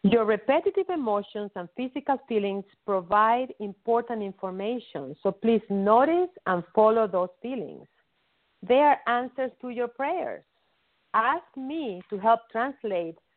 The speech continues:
confusing messages so that you'll clearly know which steps to take." So I wanted to find out a little bit about what the, the job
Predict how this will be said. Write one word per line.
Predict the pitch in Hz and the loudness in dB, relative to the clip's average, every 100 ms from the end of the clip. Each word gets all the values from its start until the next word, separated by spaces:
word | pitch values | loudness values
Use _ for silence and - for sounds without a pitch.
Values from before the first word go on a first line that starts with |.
| _ | _
confusing | 220 202 - 240 262 269 254 226 214 | -10 -10 -12 -12 -10 -4 -2 -2 -4
messages | 208 - 143 - - - _ _ _ _ _ _ _ _ _ _ _ _ _ _ _ _ _ | -6 -8 -6 -6 -6 -8 _ _ _ _ _ _ _ _ _ _ _ _ _ _ _ _ _
so | 240 | 2
that | 214 190 180 | 4 2 0
you'll | 277 302 | -4 -4
clearly | - 277 285 269 | -6 -2 -2 -2
know | 254 285 262 175 180 - | -4 0 0 0 -6 -10
which | 202 226 - | -6 -6 -8
steps | 208 196 _ - | -8 -8 _ -14
to | |
take." | 170 175 135 58 - _ _ _ _ _ _ _ _ _ _ | -10 -10 -10 -12 -20 _ _ _ _ _ _ _ _ _ _
So | 262 247 240 233 - | 4 6 4 2 -4
I | 220 | -6
wanted | 240 330 311 | -6 -8 -10
to | |
find | 262 240 226 | -10 -8 -4
out | 214 | -4
a | |
little | 214 214 | -6 -8
bit | 214 | -8
about | 202 190 180 | -6 -6 -8
what | 190 196 190 | -6 -6 -6
the, | 196 190 180 180 | -8 -8 -8 -6
the | 196 | -6
job | 170 214 220 202 156 156 165 170 | 0 4 6 8 6 2 -2 -16